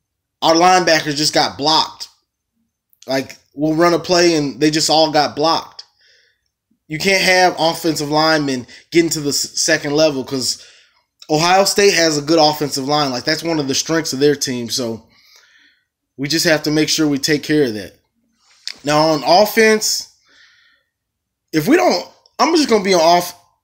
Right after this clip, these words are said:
honest when I talk about the offense. If we don't have a passing game, it's gonna be hard to run the ball. Like, we're gonna have no hope of running the ball 'cause they're gonna put eight in the box.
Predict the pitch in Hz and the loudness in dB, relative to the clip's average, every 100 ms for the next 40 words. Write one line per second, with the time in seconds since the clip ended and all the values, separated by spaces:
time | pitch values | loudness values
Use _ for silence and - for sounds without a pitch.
0 | _ _ - 175 185 170 170 165 151 165 | _ _ -2 2 2 2 0 0 2 2
1 | 156 147 147 127 147 156 - 131 123 - | 2 2 0 2 2 2 2 -6 -6 -12
2 | - _ _ _ _ _ _ _ - - | -16 _ _ _ _ _ _ _ -20 -12
3 | 135 202 269 254 254 220 190 208 226 240 | -2 2 4 4 4 2 2 4 4 4
4 | 247 240 247 247 240 220 _ _ _ _ | 0 0 2 2 -2 -8 _ _ _ _
5 | _ _ _ _ _ _ _ _ _ _ | _ _ _ _ _ _ _ _ _ _
6 | _ _ _ _ 190 - 269 214 190 170 | _ _ _ _ 0 2 2 2 0 2
7 | 175 180 156 151 147 135 139 151 135 127 | 4 4 0 0 -2 -2 2 2 2 -2
8 | 127 180 202 190 175 165 165 160 170 170 | -4 -2 2 2 2 0 0 2 0 -2
9 | 135 135 147 143 135 139 147 143 147 202 | -6 -2 0 0 -4 0 0 0 -2 -2
10 | 214 220 165 180 180 165 143 160 135 - | 0 0 2 2 2 0 0 0 0 -4
11 | - - | -10 -12